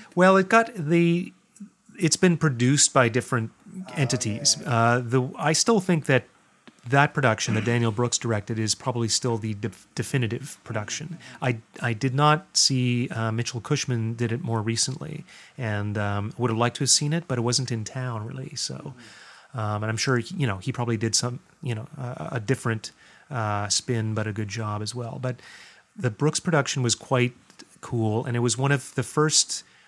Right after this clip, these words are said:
Speaker 1: kind of notable, uh, designs that I did that was really kind of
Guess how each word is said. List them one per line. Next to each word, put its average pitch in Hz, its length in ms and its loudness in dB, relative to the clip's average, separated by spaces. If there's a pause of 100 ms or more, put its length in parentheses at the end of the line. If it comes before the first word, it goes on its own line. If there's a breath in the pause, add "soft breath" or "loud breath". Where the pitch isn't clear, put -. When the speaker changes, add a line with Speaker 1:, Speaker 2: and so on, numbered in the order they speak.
(920 loud breath)
Speaker 1:
kind 147 200 0
of 120 100 0
notable, 120 800 2
uh, 113 160 0
designs 110 540 2
that 113 120 0
I 104 120 0
did 101 260 -4
that 113 140 -6
was 107 160 -4
really 110 280 0
kind 110 280 -4
of 104 180 -4